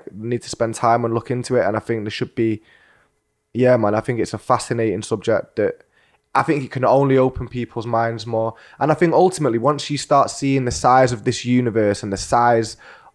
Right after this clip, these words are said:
of, of these galaxies out there, it makes you realize how insignificant and small we are, and maybe we shouldn't just be all warring and fighting and killing each other and having such petty divides over religious, political, economical, whatever concepts that we all find ourselves struggling and,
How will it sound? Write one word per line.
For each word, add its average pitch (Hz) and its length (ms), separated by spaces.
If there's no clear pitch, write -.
of, 117 300
of 113 140
these 120 160
galaxies 123 640
out 110 200
there, 104 280
it 120 120
makes 135 260
you 127 80
realize 123 380
how 117 160
insignificant 120 680
and 104 120
small 120 340
we 110 100
are, 101 220
and 101 80
maybe 107 260
we 101 120
shouldn't 104 320
just - 160
be 107 180
all 101 240
warring 104 380
and 98 180
fighting 98 340
and 98 200
killing 107 280
each 101 220
other 101 260
and 98 180
having 107 320
such - 280
petty 110 240
divides 104 600
over 98 360
religious, 101 720
political, 98 800
economical, 101 680
whatever 87 240
concepts - 640
that 92 120
we 98 160
all 98 140
find 98 320
ourselves 95 400
struggling 98 420
and, 92 200